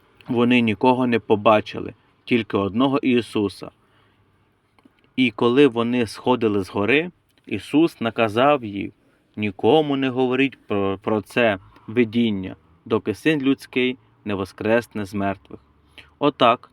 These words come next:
короткими словами, євангеліст, е, Матфей нам розповідає про свято Преображення. Це велике свято, це велика подія, велике торжество.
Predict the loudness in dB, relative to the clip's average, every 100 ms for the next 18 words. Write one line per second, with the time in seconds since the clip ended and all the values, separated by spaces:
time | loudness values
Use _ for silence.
0 | _ _ -4 0 2 0 -4 -6 -4 0
1 | 2 2 0 -6 -10 _ -2 0 0 0
2 | 2 0 0 _ _ _ _ _ -4 -2
3 | -2 -4 -4 0 2 2 0 _ _ -4
4 | -2 -2 -4 _ -4 -4 -4 -4 -2 0
5 | 2 4 2 -2 -4 -6 -6 0 0 0
6 | -4 -2 -2 0 2 2 2 -4 -12 -16
7 | _ _ _ _ -10 -4 0 0 2 2
8 | 2 2 -2 -2 0 2 0 -2 -16 _
9 | _ _ -8 -4 0 0 0 -2 0 0
10 | 4 2 2 -4 -12 _ -12 -4 0 0
11 | 0 -2 -4 -4 -6 -6 -4 -4